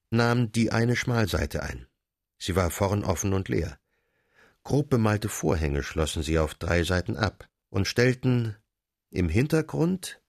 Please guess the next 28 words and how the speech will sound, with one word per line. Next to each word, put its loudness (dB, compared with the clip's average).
eine 4
Landschaft 0
mit -4
einem 0
maurischen 0
Schloss, -4
links -2
ein 2
vornehmes 0
Zimmer, -2
rechts -2
einen 0
Garten -2
dar. -8
Eine 4
Versenkung 2
im 2
Boden, 2
mit 2
einer 2
Klappe -2
versehen, 0
repräsentierte 0
den 0
technischen -4
Apparat. -8
Cervantes 2
stand -4